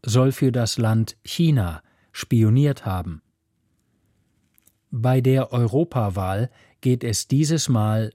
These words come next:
viel um die Themen Einwanderung, Klimaschutz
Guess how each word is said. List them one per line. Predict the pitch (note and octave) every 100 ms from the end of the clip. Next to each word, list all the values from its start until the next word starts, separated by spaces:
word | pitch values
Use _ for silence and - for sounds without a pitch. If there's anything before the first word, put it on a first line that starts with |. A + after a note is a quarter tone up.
| -
viel | - C3+ D#3+ F3
um | - A#2+ A#2
die | G2+
Themen | - B2 G#2+ F#2+ E2+ - -
Einwanderung, | A2+ A#2+ A2+ A2+ A#2+ B2 A2+ C3+ F3 F#3+ _ _ _ _
Klimaschutz | - C#3 D#3+ D3 G2+ - B2 - -